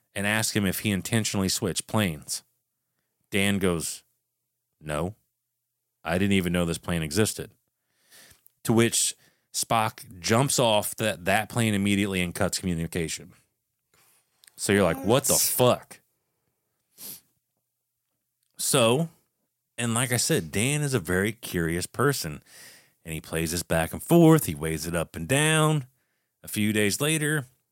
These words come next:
Speaker 1: another transmission comes in. It's all normal. And Dan's left wondering if Spock will bring it up about the plane switching.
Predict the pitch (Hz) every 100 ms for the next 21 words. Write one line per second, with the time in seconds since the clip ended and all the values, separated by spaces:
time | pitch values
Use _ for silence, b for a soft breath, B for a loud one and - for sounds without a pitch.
0 | - 95 95 - 95 104 135 - 139 131
1 | 123 120 123 120 113 123 - 98 95 95
2 | 117 143 139 131 127 _ _ _ _ _
3 | _ _ _ _ _ _ _ _ _ _
4 | _ _ _ - 113 117 131 135 127 110
5 | 107 104 98 95 95 95 _ _ _ _
6 | _ _ 120 95 87 - _ _ _ _
7 | _ _ - - 120 135 143 113 98 98
8 | 98 98 135 165 - _ _ _ _ _
9 | _ _ _ _ _ _ _ _ _ -
10 | 95 101 98 98 104 165 190 - 90 82
11 | 73